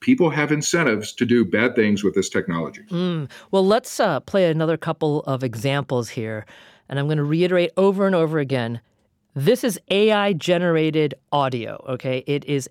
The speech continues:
Speaker 2: A I generated. It was not said by the actual person whose v-, simulated voice you're about to hear. It's Hillary Clinton, and, uh, she is purportedly supporting Florida Governor Ron DeSantis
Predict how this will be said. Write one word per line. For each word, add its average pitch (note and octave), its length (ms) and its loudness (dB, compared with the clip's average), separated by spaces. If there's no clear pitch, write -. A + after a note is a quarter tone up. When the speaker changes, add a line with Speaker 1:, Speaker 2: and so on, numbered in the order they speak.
Speaker 2:
A D#3+ 180 2
I D#3+ 100 0
generated. A#2+ 560 -4
It A#2+ 80 -6
was A#2+ 160 -8
not C#3 340 -2
said C3+ 320 -2
by B2+ 140 0
the B2+ 80 -4
actual B2 320 -6
person A#2 540 -6
whose C3 180 -4
v-, A#2+ 180 -12
simulated D#3 540 2
voice C#3+ 340 0
you're C#3 120 2
about A#2+ 240 -2
to C3 60 -4
hear. A2 460 -4
It's - 100 -16
Hillary C4+ 320 4
Clinton, D3 640 -2
and, D3 540 0
uh, C3 400 0
she - 200 0
is F3+ 80 2
purportedly G#3+ 680 0
supporting E4 680 0
Florida D4+ 480 4
Governor A3 460 2
Ron G#3+ 400 2
DeSantis G3+ 840 0